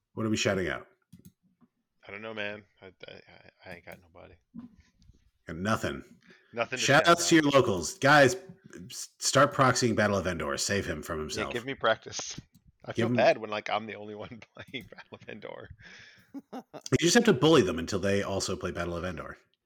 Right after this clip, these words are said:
Speaker 2: It took me, like, a year to bully them out of Extended.
Speaker 1: <laughs> That's, oh, no.
Speaker 2: I moved down here, and they're like, "We wanna play the, the, like, uh,"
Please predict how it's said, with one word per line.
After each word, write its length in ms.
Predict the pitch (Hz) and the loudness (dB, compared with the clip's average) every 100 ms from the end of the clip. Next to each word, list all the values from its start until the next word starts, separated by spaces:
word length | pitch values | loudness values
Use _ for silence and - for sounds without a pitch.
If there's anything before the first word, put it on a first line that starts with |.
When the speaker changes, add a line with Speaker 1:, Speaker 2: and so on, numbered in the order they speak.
| _ | _
Speaker 2:
It 120 | 120 | -12
took 140 | 165 196 | -10 -8
me, 60 | |
like, 140 | 185 147 | -8 -8
a 60 | |
year 180 | 120 120 | -8 -8
to 80 | 113 | -6
bully 260 | 98 104 101 | -8 -10 -10
them 120 | 101 | -12
out 120 | 101 | -14
of 60 | 98 | -16
Extended. 540 | 92 - 98 101 110 98 _ | -18 -16 -14 -14 -18 -20 _
Speaker 1:
<laughs> 200 | _ _ | _ _
That's, 1900 | 143 605 659 698 679 1077 1077 1077 - 831 855 - 349 359 - 359 - - - - - - | 0 6 6 8 8 8 8 6 4 2 2 2 0 -2 -4 -6 -4 -4 -4 -6 -6 -2
oh, 180 | 185 185 | 6 6
no. 580 | 139 131 165 196 135 - - - - - - - _ _ _ _ _ _ _ _ _ _ - - - 330 - 233 - _ 185 - - - _ _ - | 6 4 6 8 6 4 -8 -20 -20 -20 -20 -20 _ _ _ _ _ _ _ _ _ _ -20 -20 -10 -10 -8 -10 -10 _ -14 -14 -16 -16 _ _ -6
Speaker 2:
I 60 | 131 | -4
moved 180 | 143 | 0
down 200 | 120 127 | 4 4
here, 140 | 127 113 | 2 -4
and 80 | 107 | -2
they're 80 | |
like, 240 | 104 107 - | -2 -2 -2
"We 80 | 131 | 0
wanna 220 | 131 123 | 2 2
play 240 | - 127 | 0 0
the, 280 | 117 117 110 | 4 2 2
the, 360 | 113 110 _ 120 104 - 110 107 - _ _ _ _ _ _ _ _ _ _ _ _ - _ | -4 -12 _ -18 -18 -20 -18 -18 -20 _ _ _ _ _ _ _ _ _ _ _ _ -20 _
like, 280 | 131 113 104 | 0 0 0
uh," 320 | 107 104 98 | 2 2 2